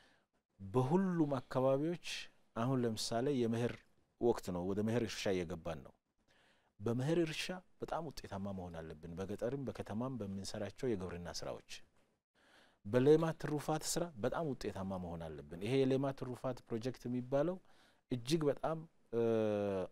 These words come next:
አገር የሚቀይር ፕሮጀክት መሆኑን በአጭር ጊዜ ማየት ችለናል። የስራ እድል በመፍጠር የተመጣጠነ ምግብ እንዲያገኝ፣ እንድናገኝ በማድረግ በትንሽ ቦታ የመሬት ጥበት ባለባቸው አካባቢዎች በትንሽ ቦታ ከፍተኛ ገቢ ማግኘት እንዲችል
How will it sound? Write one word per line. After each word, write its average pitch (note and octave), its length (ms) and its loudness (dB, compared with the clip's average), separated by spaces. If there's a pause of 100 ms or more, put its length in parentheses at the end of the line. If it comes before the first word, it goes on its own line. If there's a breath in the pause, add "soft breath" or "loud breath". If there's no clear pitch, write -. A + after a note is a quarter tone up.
አገር C3 220 10
የሚቀይር A#2+ 500 4
ፕሮጀክት G#2+ 460 -4
መሆኑን A#2+ 320 0
በአጭር A2 360 4
ጊዜ G2+ 200 -2
ማየት F2+ 280 -4
ችለናል። D#3+ 360 -8 (560)
የስራ G#2+ 260 2 (920 soft breath)
እድል A#2+ 280 2
በመፍጠር A2 520 0 (280)
የተመጣጠነ A2 680 0
ምግብ A2 360 0
እንዲያገኝ፣ A2 440 0 (180)
እንድናገኝ G#2+ 600 0
በማድረግ G#2 440 -2 (440 loud breath)
በትንሽ F#3 540 4
ቦታ C#3+ 220 4
የመሬት B2+ 360 6
ጥበት A2+ 300 0
ባለባቸው G#2+ 560 2
አካባቢዎች A#2+ 400 -2
በትንሽ E3 440 -2
ቦታ B2+ 200 0 (440 soft breath)
ከፍተኛ B2+ 460 2
ገቢ A#2 240 0
ማግኘት G#2 420 -2
እንዲችል G2+ 380 -4